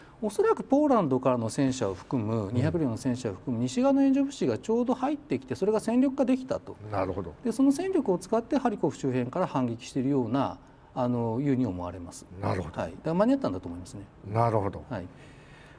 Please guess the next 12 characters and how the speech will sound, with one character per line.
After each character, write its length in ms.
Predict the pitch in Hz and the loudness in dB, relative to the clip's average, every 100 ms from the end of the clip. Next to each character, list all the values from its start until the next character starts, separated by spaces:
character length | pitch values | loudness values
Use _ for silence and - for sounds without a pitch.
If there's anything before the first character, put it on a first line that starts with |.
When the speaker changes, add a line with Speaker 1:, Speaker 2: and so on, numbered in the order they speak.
| - | -14
Speaker 2:
さ 280 | - 143 98 | 2 4 4
あ、 580 | - - - - 147 135 | -8 -16 -16 -12 -10 0
で 120 | 156 | 4
は 80 | 117 | 4
こ 160 | 92 143 | 2 -2
こ 100 | 185 | 2
か 140 | 196 | 2
ら 80 | 190 | 4
は 100 | 123 | 2
で 100 | 87 | 0
す 120 | - | -8
ね、 320 | 92 85 80 | -8 -8 -8